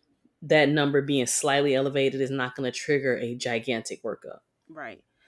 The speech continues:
Speaker 2: And sometimes, um, I have to say, like, in my clinic, sometimes, like, if someone comes in and they're gonna get blood work, but they're getting a vaccine,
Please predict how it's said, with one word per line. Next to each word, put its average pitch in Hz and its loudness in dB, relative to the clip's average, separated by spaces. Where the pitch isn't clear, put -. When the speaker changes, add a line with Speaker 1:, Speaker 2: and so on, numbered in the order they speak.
Speaker 2:
And 208 -8
sometimes, 214 -8
um, 156 -8
I 160 -10
have 175 -14
to 170 -20
say, 151 -14
like, 147 -12
in 175 -12
my 165 -6
clinic, 170 -14
sometimes, 160 -16
like, 151 -14
if 143 -20
someone 160 -14
comes 165 -12
in 156 -12
and 151 -14
they're 165 -14
gonna 156 -14
get 143 -16
blood 151 -10
work, 147 -16
but 151 -20
they're 151 -14
getting 151 -14
a 151 -14
vaccine, 170 -14